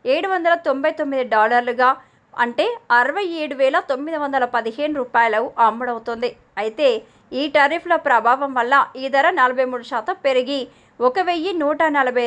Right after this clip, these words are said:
రెండు డాలర్స్కి, అంటే తొంభై ఏడు వేల డెబ్బై రూపాయలకు చేరుకోవచ్చు. అలాగే, iPhone సిక్స్టీన్ ప్రో మ్యాక్స్ ప్రస్తుతం ఒక వెయ్యి ఐదు వందల తొంభై తొమ్మిది డాలర్లకు అమ్ముడవుతుంది. కానీ,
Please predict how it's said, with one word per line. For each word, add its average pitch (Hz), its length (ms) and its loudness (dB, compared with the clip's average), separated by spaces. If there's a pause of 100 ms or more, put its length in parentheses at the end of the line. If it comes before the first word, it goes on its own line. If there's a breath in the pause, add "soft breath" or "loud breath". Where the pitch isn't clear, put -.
రెండు 233 240 -2 (120)
డాలర్స్కి, 226 540 -4 (420)
అంటే 220 240 0 (480 soft breath)
తొంభై 339 280 4 (140)
ఏడు 302 200 -6
వేల 254 160 2 (160)
డెబ్బై 233 340 -6
రూపాయలకు 214 380 -6 (120)
చేరుకోవచ్చు. 285 680 -2 (380)
అలాగే, 220 340 0 (540 soft breath)
iPhone 330 300 2 (100)
సిక్స్టీన్ 370 500 -6
ప్రో 285 140 6 (220)
మ్యాక్స్ 226 320 -2 (180)
ప్రస్తుతం 262 460 -2 (440 soft breath)
ఒక 247 120 2 (100)
వెయ్యి 311 220 2 (200)
ఐదు 269 160 0
వందల 311 180 -2 (120)
తొంభై 240 320 -4
తొమ్మిది 220 240 -8 (100)
డాలర్లకు 220 500 0 (180)
అమ్ముడవుతుంది. 226 640 -4 (480 soft breath)
కానీ, 269 320 4